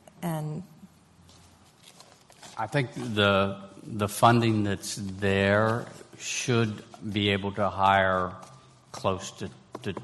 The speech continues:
Speaker 2: both. Um, but we'll see. I think there's a hundred and forty thousand dollars there. I think they were both funded
Speaker 1: So you think
Speaker 2: in
Speaker 1: you
Speaker 2: the
Speaker 1: can
Speaker 2: mayor's
Speaker 1: get
Speaker 2: proposed.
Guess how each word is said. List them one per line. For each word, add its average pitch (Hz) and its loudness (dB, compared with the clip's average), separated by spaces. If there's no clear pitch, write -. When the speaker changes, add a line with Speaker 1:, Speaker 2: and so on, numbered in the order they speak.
Speaker 2:
both. 95 0
Um, 87 -4
but 95 0
we'll 98 -4
see. 90 -6
I 92 -6
think 110 -4
there's 98 -2
a 90 -4
hundred 110 -6
and 92 -8
forty 117 -10
thousand 123 -8
dollars 127 -6
there. 135 0
I 110 -6
think 107 -2
they 101 -4
were 95 -4
both 92 -2
funded 80 -8
Speaker 1:
So 208 -6
you 196 -6
think 190 -10
Speaker 2:
in 104 -6
Speaker 1:
you 92 -4
Speaker 2:
the 95 -4
Speaker 1:
can 92 -4
Speaker 2:
mayor's 95 0
Speaker 1:
get - -18
Speaker 2:
proposed. 82 -8